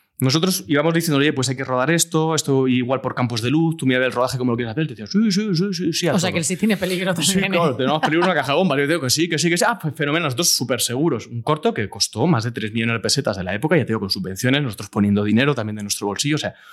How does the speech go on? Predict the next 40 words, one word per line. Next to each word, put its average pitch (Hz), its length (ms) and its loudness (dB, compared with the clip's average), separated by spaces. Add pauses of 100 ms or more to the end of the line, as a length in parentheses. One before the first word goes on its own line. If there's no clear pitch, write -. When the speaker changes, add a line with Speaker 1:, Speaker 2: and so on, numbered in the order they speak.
(180)
Speaker 1:
un 190 200 2
lío. 117 340 0
Bueno, 123 360 -2 (1080)
unas, 127 800 0 (560)
creo 175 220 2
que 185 80 0
eran 180 140 2
cuarenta 123 420 0
y 127 60 2
ocho 156 180 0
horas 170 300 0
antes 175 360 0
del 123 140 0
rodaje, 123 580 -4 (140)
cuarenta 104 540 0
y 110 100 0
ocho 156 320 2
horas 147 320 0
antes 156 340 2
del 156 140 2
rodaje, 123 520 0 (280)
con 110 260 -2
todo 160 140 2
un 175 140 4
equipo 139 440 -2
convocado 123 1040 2 (460)
para 98 220 -2
poder 104 260 2
rodar 131 280 2
esto, - 460 -4 (600)
nos 123 240 2
presenta 135 420 0
el 156 100 2
plan 110 200 -2
de 120 80 -2
rodaje 110 680 -2
el 107 340 2
ayudante 98 400 -2
de 101 60 -2
dirección. - 500 -10